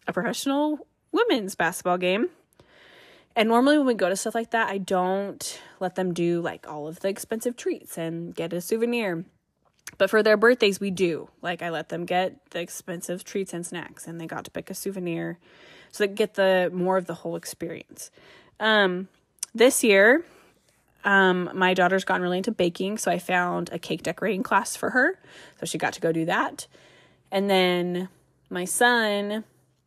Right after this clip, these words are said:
he is, he likes tumbling and gymnastics to a degree. He loves doing it at home. Um, we've done a little bit of classes, but not for a while. But so I paid for him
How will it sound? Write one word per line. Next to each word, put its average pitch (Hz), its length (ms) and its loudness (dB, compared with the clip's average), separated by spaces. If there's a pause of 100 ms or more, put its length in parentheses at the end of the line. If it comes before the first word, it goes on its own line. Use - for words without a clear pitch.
(680)
he 202 720 -4 (1400)
is, - 1000 -6
he 202 120 -10
likes 208 340 0
tumbling 208 400 -6
and 190 80 -4
gymnastics 180 680 -4
to 302 140 0
a 311 40 0
degree. 302 340 0
He 269 60 -4
loves 226 240 0
doing 262 160 0
it 233 80 -2
at - 120 -4
home. 214 380 -2 (640)
Um, 190 340 -2
we've 208 120 -2
done 226 220 4
a 196 80 2
little 196 140 4
bit 202 120 0
of 196 100 -4
classes, 202 480 0
but 185 140 -4
not 180 240 -4
for 190 140 -4
a 180 60 0
while. 170 480 0 (880)
But 202 140 -2
so 214 100 2
I 196 40 4
paid 233 240 -2
for 233 100 -2
him 208 360 -4